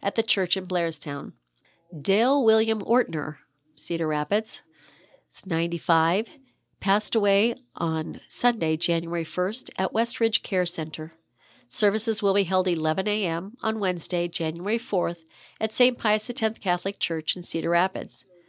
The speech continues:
Visitation will be held one hour prior, beginning at ten A M at the church. Interment,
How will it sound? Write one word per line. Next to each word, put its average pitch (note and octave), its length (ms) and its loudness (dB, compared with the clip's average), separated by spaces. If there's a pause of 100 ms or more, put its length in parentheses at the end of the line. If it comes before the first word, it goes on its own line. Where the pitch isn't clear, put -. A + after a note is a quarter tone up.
(340)
Visitation A3 640 2
will A3+ 120 2
be A#3+ 120 2
held F3 280 -2
one E3+ 180 0
hour F3 220 0
prior, D#3+ 500 -2
beginning E3 340 -2
at - 100 -6
ten E3 220 0
A E3+ 180 0
M E3+ 300 -4 (120)
at D3 120 -6
the - 80 -6
church. - 480 -2 (1000)
Interment, A#3+ 580 0